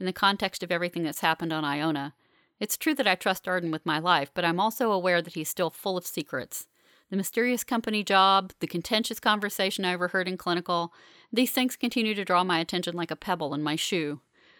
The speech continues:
There are many things I've made a point not to look for when it comes to Arden. In one sense, it's none of my business, but in another, it could have everything to do with how life on Iona continues to develop.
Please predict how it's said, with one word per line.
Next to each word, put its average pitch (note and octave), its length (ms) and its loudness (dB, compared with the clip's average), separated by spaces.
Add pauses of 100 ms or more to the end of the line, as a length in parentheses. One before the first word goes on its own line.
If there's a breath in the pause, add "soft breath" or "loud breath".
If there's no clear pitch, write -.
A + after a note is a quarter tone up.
(140 soft breath)
There G#3 140 2
are G3 40 2
many A3+ 340 2
things F3 280 -2
I've E3 120 -2
made E3+ 140 0
a D#3+ 40 0
point E3 260 0
not E3+ 200 2
to F3 100 -4
look E3+ 160 -2 (160)
for D3 180 0
when D3+ 140 -2
it - 100 -8
comes E3+ 260 -2
to - 100 -8
Arden. D#3+ 420 0 (680 soft breath)
In F#3 180 2
one A#3 180 4
sense, F3 340 0
it's - 220 -6
none G#3 160 2
of G3+ 60 -4
my E3+ 140 4
business, E3+ 540 -4 (260 soft breath)
but G3+ 120 0
in G#3 120 2
another, G3 360 2
it - 100 -6
could G3+ 120 -6
have F#3+ 160 2
everything F#3 420 -2
to D#3 60 -10
do D3 200 -4
with D3 140 -4
how E3+ 160 2
life E3 300 2
on E3 140 0
Iona D#3 340 0
continues D3+ 540 -4
to D#3 100 -8
develop. C#3+ 420 0